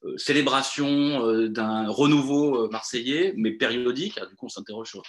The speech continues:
sur ce renouveau parce qu'il est sans cesse, quoi. Euh, et en même temps, on a, euh, des papiers sur, euh, je me rappelle d'un papier du Guardian très, très, euh, euh, voilà, euh, dur, mais bon, à la hauteur de la réalité, sur, euh,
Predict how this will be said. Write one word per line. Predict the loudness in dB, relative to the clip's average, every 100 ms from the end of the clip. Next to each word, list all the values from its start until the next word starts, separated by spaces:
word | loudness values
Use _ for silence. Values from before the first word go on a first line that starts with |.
| -20 _
sur | -16
ce | -12
renouveau | -6 -4 -4
parce | -6 -10
qu'il | -10
est | -8 -8
sans | -10 -8
cesse, | -8 -10
quoi. | -14 -20 -20 -20 -20 -6
Euh, | -2 2
et | 4
en | 4
même | 2 2
temps, | 2 2 2 0
on | 0
a, | 0 2 2
euh, | 2
des | 0
papiers | 0 -4 0 0
sur, | 0 -4 -4 -4
euh, | -6
je | -10
me | -10
rappelle | -6 -4
d'un | -6
papier | -10 -12
du | -12 -10
Guardian | -10 -4 -6 -6 -14 -20 _
très, | -4 -4
très, | -4 -4 -4
euh, | -4 -6 -10 _ -20 -20 -20
euh, | -10
voilà, | -4 -2 -2 -4
euh, | -6 -8
dur, | -4 -4 -4
mais | -14 -12 -14
bon, | -10 -6
à | -6 -6
la | -8
hauteur | -6 -6
de | -4
la | -4
réalité, | -4 -4 0 0
sur, | 0 -6 -6 -4
euh, | -4